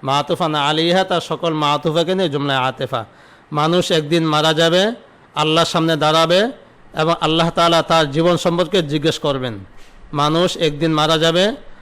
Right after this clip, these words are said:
আল্লাহর সামনে দাঁড়াবে এবং আল্লাহ তাআলা তার জীবন সম্পর্কে জিজ্ঞেস করবেন। এখানে ইয়ামুতু শব্দটি জমিরে বারেজ মুক্ত সহিউল আখের, এ কারণে রফা হয়েছে এক জম্মা দ্বারা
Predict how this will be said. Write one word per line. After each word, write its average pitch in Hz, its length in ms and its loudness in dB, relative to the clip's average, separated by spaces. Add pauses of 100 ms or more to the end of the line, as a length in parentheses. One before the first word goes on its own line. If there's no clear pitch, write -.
(220)
আল্লাহর 151 320 0
সামনে 165 300 0
দাঁড়াবে 143 420 0 (440)
এবং 151 240 -2
আল্লাহ 151 260 0
তাআলা 170 280 2
তার 160 280 0
জীবন 156 240 0
সম্পর্কে 160 460 -2
জিজ্ঞেস 147 360 -6
করবেন। 123 340 -8 (440)
এখানে 180 260 0
ইয়ামুতু 175 460 2
শব্দটি 185 540 0 (440)
জমিরে 170 320 0
বারেজ 156 400 2
মুক্ত 170 380 0
সহিউল 170 440 0
আখের, 170 480 0 (380)
এ 151 100 -2
কারণে 160 380 2
রফা 156 280 0
হয়েছে 185 420 0 (340)
এক 147 140 -6
জম্মা 139 280 -4
দ্বারা 120 240 -8